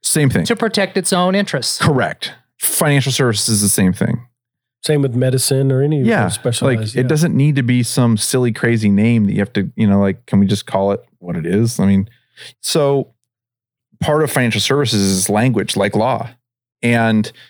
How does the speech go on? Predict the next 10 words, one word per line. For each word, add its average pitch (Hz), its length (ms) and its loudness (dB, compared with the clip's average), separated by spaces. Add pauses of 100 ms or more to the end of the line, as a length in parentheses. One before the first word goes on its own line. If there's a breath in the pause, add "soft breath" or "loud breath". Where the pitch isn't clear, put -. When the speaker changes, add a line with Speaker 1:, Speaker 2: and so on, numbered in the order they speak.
(720 soft breath)
Speaker 1:
to 143 120 2
me, 151 520 2
it's 123 260 -4
not 127 400 2
really 117 220 2
complicated. 107 800 -2 (460)
Or 113 80 0
in 113 120 2
my 117 160 2
view, 110 460 0